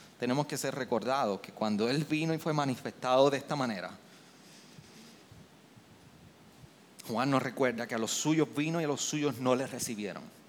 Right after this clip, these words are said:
Pero a todos los que les recibieron les dio el derecho de llegar a ser hijos de Dios, es decir, a los que creen en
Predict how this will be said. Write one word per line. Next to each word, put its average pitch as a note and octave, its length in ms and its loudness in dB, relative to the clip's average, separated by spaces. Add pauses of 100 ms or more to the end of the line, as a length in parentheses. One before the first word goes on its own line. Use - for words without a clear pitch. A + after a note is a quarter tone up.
(840)
Pero C3+ 140 4
a B2 80 2
todos D#3+ 240 4
los D#3+ 140 6
que - 120 -6
les A#2+ 160 -6
recibieron B2+ 600 -2
les G#2+ 160 -4
dio A#2 100 0
el C3+ 100 -2
derecho B2+ 380 -4
de C3 120 -4
llegar B2 400 -2
a A2+ 80 -4
ser A#2 220 -4
hijos A2 420 -8 (380)
de B2+ 140 0
Dios, A#2+ 540 2 (240)
es B2 180 -6
decir, C3 440 -2
a B2 60 4
los B2 140 4
que A#2+ 180 -6
creen C3 480 -2 (260)
en A#2 440 -2